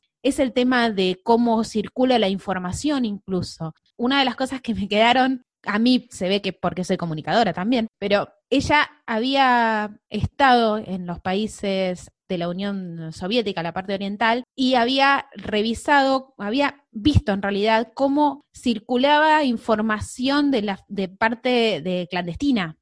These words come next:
Entonces, me parece que es interesante cómo todos estos componentes se ju-, se juegan en este libro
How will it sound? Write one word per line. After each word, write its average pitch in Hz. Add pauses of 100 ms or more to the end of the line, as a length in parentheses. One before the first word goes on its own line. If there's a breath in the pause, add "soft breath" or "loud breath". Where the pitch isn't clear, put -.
(200)
Entonces, 254 (180)
me 254
parece 277
que 277
es 262
interesante 226
cómo 202
todos 247
estos 247
componentes 226
se 190
ju-, - (160)
se -
juegan 233
en 180
este 185
libro 190